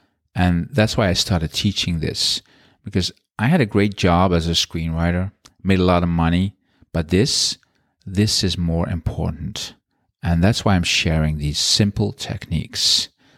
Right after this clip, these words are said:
And that has become my mission. And you can start doing that today, because I see students go through a major transformation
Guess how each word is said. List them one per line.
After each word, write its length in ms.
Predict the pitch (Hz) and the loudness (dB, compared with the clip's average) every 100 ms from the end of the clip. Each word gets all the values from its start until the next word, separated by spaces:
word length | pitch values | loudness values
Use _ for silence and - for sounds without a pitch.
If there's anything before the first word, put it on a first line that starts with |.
| _ | _
And 80 | 85 | -2
that 140 | 85 82 | 0 2
has 200 | 92 82 | 2 0
become 420 | 98 - 82 76 | -4 -4 -4 -2
my 240 | 78 71 | 0 0
mission. 680 | 73 80 87 - 76 71 - _ _ _ _ _ _ _ _ _ _ - | 0 0 0 -2 -2 -4 -10 _ _ _ _ _ _ _ _ _ _ 0
And 340 | 104 101 101 | 2 2 2
you 140 | 101 113 | 0 2
can 120 | 196 | 0
start 320 | - 120 92 | 2 2 4
doing 260 | 92 98 90 | 2 2 2
that 180 | 80 | 0
today, 580 | - 73 78 82 73 - - | -4 -4 0 0 -2 -6 -12
because 440 | - 85 82 - _ _ - _ - | -4 -4 -2 -8 _ _ -20 _ -10
I 140 | - | -4
see 240 | 185 - 208 | -2 0 0
students 540 | - - 113 98 85 | 0 2 2 2 0
go 260 | - 98 92 | 0 2 2
through 260 | - 98 | 0 0
a 60 | 87 | 0
major 480 | 82 90 104 110 107 | 2 2 2 0 -4
transformation 1040 | - 87 85 - 82 87 101 - 71 67 | -4 -4 -2 -2 -2 0 -2 -2 -4 -6